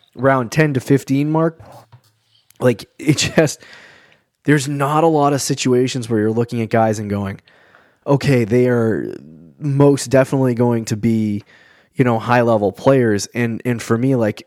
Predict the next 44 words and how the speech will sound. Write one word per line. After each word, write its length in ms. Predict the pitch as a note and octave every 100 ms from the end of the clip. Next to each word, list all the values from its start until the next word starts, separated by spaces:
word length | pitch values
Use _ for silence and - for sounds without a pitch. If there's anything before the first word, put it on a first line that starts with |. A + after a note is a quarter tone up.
| _
<laughs> 120 | -
like, 960 | - - - - - - - - C3+
I 20 | D3
looked 240 | D3+ D3
at 60 | B2
my 320 | B2+ C3+ D3+
draft 340 | C3 A#2 A2
from 300 | - B2+ A#2 - - -
rounds 220 | C3+ C3+
eleven 500 | B2+ C3+ C#3 D3 C3+ - -
to 100 | -
fifteen 540 | B2+ D3+ C3+ C#3 C3 A#2+
last 380 | C3 D3 - C3
year, 180 | A2+ -
and 100 | C3
I 140 | C#3+
did 140 | F#3 F#3+
not 220 | F#3+ F3
draft 380 | D#3+ E3 D#3+ -
one, 320 | B2+ D3+ E3
and 220 | C#3+ C#3
nor 160 | D#3 G3+
did 200 | F#3 E3
anyone 360 | E3 F#3+ G3 E3+
else 280 | D3 F3 -
in 60 |
our 140 | D3+ C3
league 240 | A#2+ G2 - - -
draft 300 | C#3+ D3 C#3+
one 400 | B2+ C3+ E3 F#3
player 320 | - F3+ E3+
that 140 | C#3 C3
ended 200 | D3 D3
up 160 | D3+
as 140 | C#3+ B2+
an 60 | -
R 160 | C3+
B 140 | D3 D#3+
one 160 | D#3
or 200 | D3 B2+
a 40 | A#2+
wide 220 | C3 C3+
receiver 420 | A2+ - G3 D#3+
one. 300 | B2+ A#2+ A2